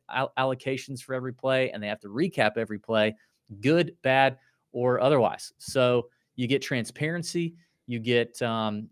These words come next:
you get a great community. So that's where it's at. We love it over there. Grateful for SoBet for partnering with us for yet another year.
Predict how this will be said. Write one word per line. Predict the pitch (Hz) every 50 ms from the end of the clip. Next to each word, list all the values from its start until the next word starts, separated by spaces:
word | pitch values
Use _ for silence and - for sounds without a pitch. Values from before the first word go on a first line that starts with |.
| _ -
you | 131 117
get | 123 113
a | 107
great | 98 117 117 120 113 113
community. | - 113 107 110 135 160 170 151 156 151 151 151
So | - - - 143 139
that's | 135 135 131 131
where | 135 135 127
it's | 120 -
at. | 131 127 123 104
We | 120 123 127
love | 123 123 123 113
it | 120 120
over | 120 113 113
there. | 113 117 117 117 113 113 - _ _ _ _ _ -
Grateful | - 131 151 151 - 160 131
for | - 135
SoBet | 123 - - 131 123 117 120 117 90 -
for | - - 117 110 110 113 110 107
partnering | - - 117 117 107 113 110 110
with | 107 104 107
us | 107 107 -
for | - - 101
yet | 104 101
another | 101 98 101 92 92 92
year. | 98 110 139 151 151 143